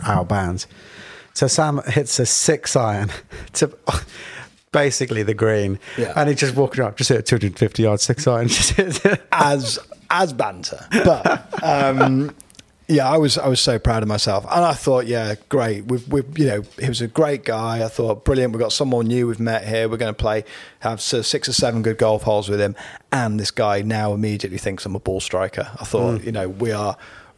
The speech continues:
Speaker 2: right in the pound seats
Speaker 1: We're in the
Speaker 2: here.
Speaker 1: Gary Cottrells.
Speaker 2: I t-, and then, yeah, as we kinda crept in, I then ne-, I think it was the next hole, flushed two irons into, like, you know, about eight feet, just missed
Speaker 1: That
Speaker 2: it
Speaker 1: was
Speaker 2: for
Speaker 1: a sens-,
Speaker 2: birdie.
Speaker 1: we played it sensibly. Five iron, five iron.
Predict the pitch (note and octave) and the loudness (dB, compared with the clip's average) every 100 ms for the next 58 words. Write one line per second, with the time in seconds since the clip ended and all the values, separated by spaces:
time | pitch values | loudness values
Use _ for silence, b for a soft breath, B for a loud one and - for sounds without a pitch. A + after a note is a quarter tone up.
0 | B2+ C3 A#2+ G#2+ - A2 G2+ - G2+ - | -2 0 2 -2 -4 -6 -4 -4 -4 -2
1 | A#2 F#2+ F2+ A#2 G#2+ - A#2+ - A#2+ G#2+ | 0 2 2 2 2 0 -2 0 0 2
2 | C#3+ - D3+ C#3+ C3+ B2+ B2+ C3+ C#3+ B2+ | 0 0 2 2 4 4 2 0 0 2
3 | B2 D#3+ - D#3+ C3 - C3+ - B2 A#2+ | 2 2 2 2 0 0 -2 0 0 0
4 | A2+ A2+ A2+ C#3 - - D3+ B2+ B2+ A#2+ | 0 0 2 0 -2 -4 -2 -2 -2 -2
5 | B2 - C3+ B2 B2+ A#2+ - C#3 A2+ - | -2 -4 0 2 4 0 -2 -2 0 -2
6 | - C3+ A#2 A#2 A#2 A2+ A#2+ A2+ A2+ - | -2 0 2 2 0 0 0 0 0 0
7 | G#2+ G#2 G#2+ G#2 G2 - B B B B | 0 0 -2 -2 -2 -8 B B B B
8 | A2+ A2+ G2 F2+ A2 - A2 A2 G2+ - | -6 -4 -4 -4 -4 -4 -4 -4 -4 -4
9 | G#2+ G2 - G2+ G#2+ - F#3 G#3 - - | -2 -2 -6 -4 -2 2 4 4 2 2
10 | A#2 A2+ B2 - B2+ C#3 C#3 F3 F#3+ F#3 | 2 4 2 2 2 2 4 2 2 2
11 | A2+ - C3+ B2+ C3 C#3+ C#3 D#3 F3+ C#3 | 2 4 2 4 2 0 2 2 4 2
12 | E2 E2 | 0 -4